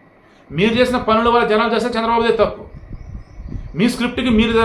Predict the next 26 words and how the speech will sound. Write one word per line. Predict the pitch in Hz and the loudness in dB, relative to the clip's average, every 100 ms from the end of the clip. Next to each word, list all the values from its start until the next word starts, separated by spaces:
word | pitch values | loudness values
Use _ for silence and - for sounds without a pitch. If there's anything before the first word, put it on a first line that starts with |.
| 208 208 208 | 4 2 2
తగ్గట్టుగా, | 202 208 220 226 | 2 0 0 0
దాని | 202 196 | 0 2
తగ్గట్టుగా | 190 202 208 | 0 0 0
మేకప్ | 180 190 208 | 0 -2 -2
వేసుకుని | 202 202 196 | -2 -2 -2
హడావుడి | 170 185 196 | 0 0 0
ఏదో | 190 | -2
చేసుకోవటమో | 185 190 190 190 - 165 - - | -2 -2 -2 -2 -2 -2 -6 -12
ఇంకా | 160 175 | -6 0
ఏదేదో | 180 180 208 202 | 2 6 6 6
చేసుకుంటే | 196 196 196 208 | 6 4 2 -2
దానికి | - 180 220 220 | -2 -2 -2 0
చంద్రబాబే. | 208 190 165 143 - - - - - - - - - - _ - - | 0 0 -2 -4 -14 -18 -18 -16 -16 -18 -20 -20 -20 -20 _ -20 -14
చంద్రబాబు | 120 120 190 | -8 0 2
లేకపోతే | 220 214 220 | 4 0 0
మీరు | 214 | -2
బతకలేరా? | 135 - 175 202 214 247 330 - - _ | -2 -2 0 2 2 0 -4 -12 -20 _
నిజమే, | 143 196 240 | -4 0 0
బతకలేరు. | 180 180 247 247 - - - - - - _ _ _ _ _ _ - - - - | -2 0 2 2 0 -10 -20 -20 -20 -20 _ _ _ _ _ _ -20 -20 -14 -4
ఆయన | 127 190 214 | 0 2 2
పరిపాలనలో | 185 190 214 226 226 220 214 | 2 0 2 2 2 2 2
చేసిన | 214 202 | 2 0
డెవలప్‌మెంట్ | 147 170 202 208 196 | 0 2 2 2 0
ఏదైతే | 185 190 | 0 0
ఉందో | 190 151 | 0 -2
దాన్నే, | 151 185 190 160 208 | 0 0 0 -2 -4